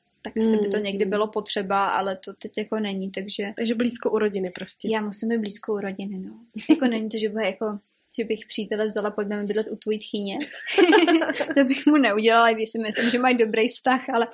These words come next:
Speaker 1: to bych neudělala. Ale já si myslím, že vlastně jednou, tím, že, eh, mamča moje ty baráky staví, tak si myslím, že jednou ona by nám tady v tom taky mohla nějak lehce pomoct. Ona to zatím
Speaker 2: Určitě.
Speaker 1: pořádně dopiluje všechno a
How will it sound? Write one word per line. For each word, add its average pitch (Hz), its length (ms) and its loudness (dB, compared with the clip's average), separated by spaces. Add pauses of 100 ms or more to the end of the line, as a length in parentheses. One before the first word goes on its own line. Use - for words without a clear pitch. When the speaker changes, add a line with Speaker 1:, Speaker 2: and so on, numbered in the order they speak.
(260)
Speaker 1:
to 247 60 2
bych 277 240 0
neudělala. 208 380 -2
Ale 226 100 2
já 226 60 2
si 240 120 -6
myslím, 247 260 -4
že 247 100 0
vlastně 220 340 -4
jednou, 214 260 -4 (360)
tím, 226 120 -2
že, 240 100 2
eh, 214 500 -2 (180)
mamča 214 320 -4
moje 214 200 -4
ty 220 100 -6
baráky 208 380 -6
staví, 202 500 -6 (920)
tak 220 120 -8
si - 120 -8
myslím, 208 280 -6
že 220 80 -2
jednou 202 380 -4
ona 202 200 -6
by 190 100 -6
nám 190 200 -6
tady 214 160 -8
v - 60 -12
tom 226 160 -6
taky 214 200 -10
mohla 208 240 -8
nějak 208 200 -12 (260)
lehce 226 320 -8
pomoct. 196 400 -6
Ona 202 120 -6
to 214 120 -10
zatím 220 200 -4
Speaker 2:
Určitě. 220 100 -4
Speaker 1:
pořádně 214 340 -4
dopiluje 196 440 -4
všechno 202 460 -8 (300)
a 240 100 -6